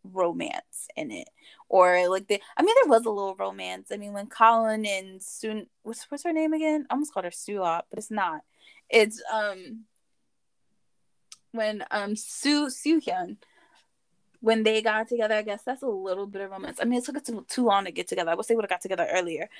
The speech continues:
But I don't know. I just feel like this main, this show really focuses on, like, the corruption and, like, I guess also family, like, building back, like, that family connection, like, between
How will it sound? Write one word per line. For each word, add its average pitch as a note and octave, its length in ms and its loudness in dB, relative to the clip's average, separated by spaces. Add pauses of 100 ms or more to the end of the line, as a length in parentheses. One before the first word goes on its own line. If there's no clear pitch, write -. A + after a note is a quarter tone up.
(180)
But G#3 480 8 (140)
I A3+ 80 6
don't A#3+ 140 0
know. D#3+ 160 -12 (100)
I A#3 100 6
just A#3+ 140 -6
feel C#4+ 100 -4
like B3+ 120 -8
this A#3 180 -6
main, G#3+ 320 -8
this A3 160 0
show G#3 220 -4
really F#3+ 220 -8
focuses F#3 440 -16
on, F#3 320 -10
like, E3+ 200 -10 (280)
the F#3+ 100 -8
corruption F3 840 -2 (360)
and, F3+ 300 0
like, E3+ 220 -6 (360)
I - 60 -14
guess A#3 200 2
also C#4+ 360 2
family, G#3+ 580 -10
like, A3+ 160 -8 (120)
building G3 440 -6
back, E3 480 0
like, F#3+ 200 -8
that F3 200 -2
family F#3 300 -8
connection, G3+ 560 -8
like, F#3 240 -10
between F#3+ 420 -8